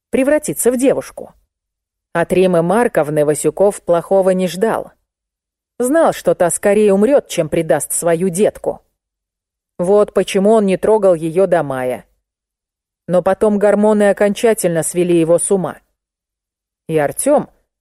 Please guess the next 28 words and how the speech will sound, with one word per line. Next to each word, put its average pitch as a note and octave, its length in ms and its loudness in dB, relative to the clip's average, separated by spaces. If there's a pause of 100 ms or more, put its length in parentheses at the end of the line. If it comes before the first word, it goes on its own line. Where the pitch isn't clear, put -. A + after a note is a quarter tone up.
(240)
вновь E3 340 -2
приняв F3 460 -2
мужское F3+ 500 0
обличье, E3+ 480 -4
приехал A#3+ 540 0
домой. E3+ 560 -4 (880)
А F#3 160 0
там F4 300 0
Мира. A3+ 400 0 (960)
Думаю, A3 360 2
дальше A#3 360 -2
можно G#3+ 260 0
ничего F#3 440 0
не F3+ 120 -2
объяснять. D#3+ 680 -6 (880)
Слава E3 380 -2
богу, F3+ 300 2
ты F3 160 0
уже F3 220 2
успела F3+ 440 2
уйти. E3+ 460 -4 (840)
Разминулась F3+ 640 2
с - 100 -4
убийцей F3+ 460 -2
буквально F3 560 0
на E3+ 120 0
десять F#3+ 440 -2
минут. G3+ 440 -4